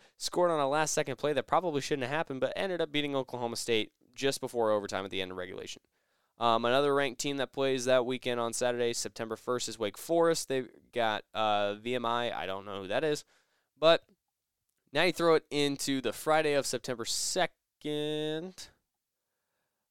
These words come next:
Uh, Michigan State they've got Western Michigan. That's one of the biggest games there. Illinois plays Indiana for a Big Ten Conference. Colorado plays T C U. And then throwing it to Saturday,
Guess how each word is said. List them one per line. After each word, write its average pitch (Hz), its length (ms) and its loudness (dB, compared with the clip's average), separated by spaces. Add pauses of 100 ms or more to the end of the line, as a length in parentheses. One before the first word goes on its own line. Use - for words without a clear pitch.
(180)
Uh, 113 280 6
Michigan 156 440 0
State 156 440 0 (240)
they've 127 100 0
got 123 200 2
Western 123 360 -2
Michigan. 117 520 -4 (100)
That's 117 180 -4
one 123 120 -4
of 117 40 -2
the 117 60 -4
biggest 117 520 -2 (280)
games 120 300 -2
there. 117 180 4
Illinois 123 400 0
plays 120 240 -2
Indiana 113 400 -2
for 113 180 -4
a 110 80 -4
Big 107 200 -4
Ten 110 180 -8
Conference. 107 480 -6 (400)
Colorado 143 600 6
plays 127 320 -2
T 127 180 -4
C - 200 -4
U. 123 380 -2 (640)
And 131 160 -2
then 127 120 4
throwing 151 320 0
it 151 100 0
to 135 100 -6
Saturday, 127 800 2